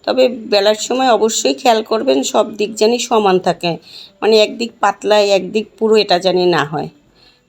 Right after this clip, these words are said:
হয়ে গেল। এখন আমি আবার রান্নাঘরে চলে আসলাম। একটা, মানে, এইটার, এইটাই রান্না করব, মানে, পিজাটা দেব, তাই এটা একটু ফ্রি হিট করার জন্য বসিয়ে দিলাম। আর ঢাকনাটাও দিয়ে দিলাম।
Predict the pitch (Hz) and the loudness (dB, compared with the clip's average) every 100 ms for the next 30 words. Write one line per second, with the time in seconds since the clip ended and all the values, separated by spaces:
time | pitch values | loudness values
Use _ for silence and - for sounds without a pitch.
0 | - - 233 233 214 226 277 - _ _ | -2 2 2 2 2 0 -2 -10 _ _
1 | _ _ _ - 214 214 226 214 208 208 | _ _ _ -2 -2 0 2 4 4 2
2 | 233 196 185 185 208 - 220 214 202 202 | 2 2 2 0 0 -2 -2 -2 2 2
3 | 196 - 214 202 - - 196 190 190 180 | 2 -2 -2 -2 -2 0 2 2 0 0
4 | 185 180 190 185 196 196 190 - 185 190 | 0 -2 -4 -2 -2 -2 -6 -4 -4 0
5 | 202 196 190 190 185 202 208 240 320 - | 0 2 2 2 0 -4 -2 -4 -6 -8
6 | - 190 - - 208 202 196 214 208 202 | -2 0 0 -2 -2 0 2 2 2 -2
7 | 247 247 196 190 190 185 208 - 196 196 | -2 0 0 0 -2 -4 -6 -4 -2 -2
8 | 190 - 196 196 196 202 202 196 185 214 | -2 -2 0 0 0 0 0 0 -2 0
9 | 196 208 208 277 302 - _ _ _ _ | -2 0 -2 -2 -6 -16 _ _ _ _
10 | _ _ _ - 208 202 196 190 202 202 | _ _ _ -4 -2 0 -2 0 2 2
11 | 208 214 - 311 | 0 0 0 -2